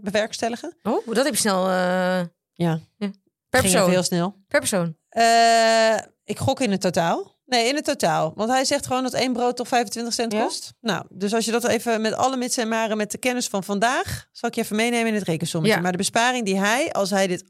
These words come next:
Speaker 1: altijd zou doen,
Speaker 2: Ja.
Speaker 1: driehonderdvijfenzestig dagen, dan zou het hem aan volgend jaar, dan zou dat dus een besparing van driehonderdvierentwintig euro
Speaker 2: Maar is
Speaker 1: zijn.
Speaker 2: hij al dat alleen of is hij dat als gezin? Want
Speaker 1: Nee, komt-ie.
Speaker 2: Oh.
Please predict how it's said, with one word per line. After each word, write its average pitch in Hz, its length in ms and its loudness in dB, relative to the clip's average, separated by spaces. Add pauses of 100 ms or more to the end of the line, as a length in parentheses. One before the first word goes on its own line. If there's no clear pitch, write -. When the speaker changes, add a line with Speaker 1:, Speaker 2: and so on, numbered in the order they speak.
(120)
Speaker 1:
altijd 320 500 4
zou 202 220 2
doen, 302 300 -2
Speaker 2:
Ja. 220 320 2 (280)
Speaker 1:
driehonderdvijfenzestig 226 800 0
dagen, 202 400 0 (260)
dan 190 140 0
zou 220 180 4
het 208 100 2
hem 196 160 2
aan 180 260 0 (200)
volgend 302 380 0
jaar, 254 420 0
dan 208 140 -4
zou 208 160 4
dat 196 120 0
dus 170 120 -6
een 175 80 -6
besparing 233 480 -2
van - 80 -6
driehonderdvierentwintig 190 760 -4
euro - 180 -10
Speaker 2:
Maar 214 80 0
is 254 60 2
Speaker 1:
zijn. 254 120 2
Speaker 2:
hij 311 100 4
al 285 60 4
dat 247 120 2
alleen 262 340 2
of 370 100 -4
is 294 80 0
hij 294 120 2
dat 294 100 0
als 285 120 -2
gezin? 214 320 0
Want 175 120 -2
Speaker 1:
Nee, 269 240 2
komt-ie. 170 520 -4
Speaker 2:
Oh. 220 180 0